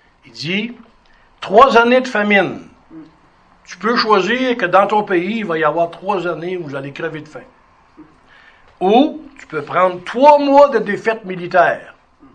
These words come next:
Que pendant trois mois, tu vas être attaqué par tes ennemis, puis tu vas être battu chaque fois, peu importe le nombre que tu auras. »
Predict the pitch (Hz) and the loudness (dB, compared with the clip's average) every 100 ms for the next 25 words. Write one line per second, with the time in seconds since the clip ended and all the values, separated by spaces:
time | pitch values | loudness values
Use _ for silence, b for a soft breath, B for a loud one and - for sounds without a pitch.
0 | _ _ _ - _ - 110 120 117 127 | _ _ _ -20 _ -16 -8 -6 -4 -4
1 | - 190 202 175 175 202 202 135 143 160 | -6 -2 -2 0 0 0 -4 -6 -6 -6
2 | 165 170 180 170 139 151 135 139 135 165 | -10 -10 -10 -10 -12 -14 -14 -12 -12 -10
3 | 190 190 139 - 120 139 139 127 175 180 | -10 -12 -16 -20 -10 -8 -8 -4 -4 -4
4 | 202 196 202 - 170 175 180 170 165 180 | -10 -6 -6 -4 -10 -8 -6 -6 -6 -8
5 | 160 147 165 160 139 - 143 127 160 | -8 -6 -8 -10 -12 -10 -6 -6 -6